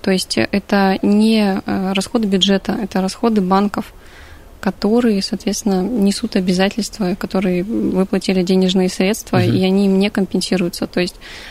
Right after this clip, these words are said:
Speaker 1: следующий логичный шаг со стороны банков будут прекращать выдавать кредиты тем, кто подпадает под критерии частичной мобилизации.
Speaker 2: А, некоторые сигналы уже есть к тому.
Speaker 1: Да, конечно.
Speaker 2: По крайней мере, э, кредиты,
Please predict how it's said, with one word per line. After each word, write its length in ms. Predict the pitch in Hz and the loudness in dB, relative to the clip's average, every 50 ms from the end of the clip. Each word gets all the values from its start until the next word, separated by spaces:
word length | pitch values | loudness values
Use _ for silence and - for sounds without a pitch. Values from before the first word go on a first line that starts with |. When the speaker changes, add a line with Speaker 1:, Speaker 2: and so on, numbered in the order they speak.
| - - - | -14 -10 -10
Speaker 1:
следующий 460 | - - 220 226 214 208 196 - 202 | -2 0 2 2 2 2 0 2 2
логичный 420 | 190 190 185 202 190 - - 190 | 2 2 2 2 0 0 2 2
шаг 220 | 185 - 208 208 - | 2 2 2 0 -2
со 100 | - 190 | -2 -4
стороны 300 | - - 190 185 180 175 | -2 0 0 2 2 2
банков 340 | 180 196 233 262 - 202 196 | 2 2 0 0 0 -2 -2
будут 280 | 202 185 180 190 175 | -2 -2 -2 -2 -2
прекращать 640 | - - 180 - - 190 180 - - 208 226 - - | -2 -4 -4 -2 -4 -4 -4 -2 -2 -2 -2 -2 -2
выдавать 420 | 208 180 175 175 165 170 175 - - | -2 -2 0 0 -2 -2 -4 -4 -4
кредиты 420 | - 208 180 175 190 214 - 185 | -4 -4 -2 -2 -2 -2 -2 -2
тем, 220 | 175 - 196 202 220 | -2 -2 -2 -2 -2
кто 140 | - - | -2 -4
подпадает 560 | 190 - 180 - - - 175 180 180 196 202 - | -4 -4 -6 -4 -4 -2 0 2 2 2 0 -2
под 320 | - - 190 185 190 175 - 214 - | -4 -4 -2 -2 -2 -2 -2 -4 -4
критерии 400 | - 196 175 - 190 185 190 180 | -4 -4 -2 0 0 0 0 0
частичной 420 | - - - - 175 - - 202 | -2 -4 -4 -4 -4 -2 -2 -2
мобилизации. 680 | 190 190 180 185 180 185 180 185 175 - - - 214 202 - - - - - - - - | 0 0 0 0 0 0 0 0 -2 -2 -4 -6 -6 -6 -8 -12 -18 -20 -20 -20 -18 -10
Speaker 2:
А, 560 | - - 120 107 107 107 110 110 107 107 104 - - - - - - - - - | -6 -2 0 2 2 2 2 2 2 0 0 -4 -8 -14 -20 -20 -20 -14 -2 2
некоторые 640 | 123 131 151 165 160 - - 151 151 151 147 143 135 | 2 4 4 2 0 2 2 4 4 6 4 2 2
сигналы 480 | - - 131 123 135 143 143 143 147 | 2 0 2 4 4 4 4 4 2
уже 200 | 143 135 147 147 | 2 4 2 2
есть 340 | 156 180 143 107 - - - | 2 2 0 0 -2 -6 -12
к 60 | - - | -6 -2
тому. 220 | 104 101 98 95 92 - - - - - - | -2 0 0 -2 -4 -8 -12 -18 -18 -8 -2
Speaker 1:
Да, 180 | 214 196 247 320 | 0 0 0 2
конечно. 460 | - - 262 247 262 - - 240 214 - - | 2 0 2 2 0 0 0 -2 -4 -2 -2
Speaker 2:
По 100 | - 123 | -2 -2
крайней 300 | - 131 135 135 139 139 | 0 2 2 2 4 4
мере, 500 | 139 139 139 131 135 127 123 120 113 104 - | 4 4 6 6 4 4 4 4 2 2 0
э, 520 | 127 120 113 110 107 110 107 107 101 95 92 - - - | 0 0 2 2 4 4 4 2 2 0 -2 -6 -8 -4
кредиты, 840 | - 117 117 117 113 123 143 170 175 170 - 147 139 127 120 113 | 0 2 2 2 2 2 0 0 0 0 2 2 4 4 4 2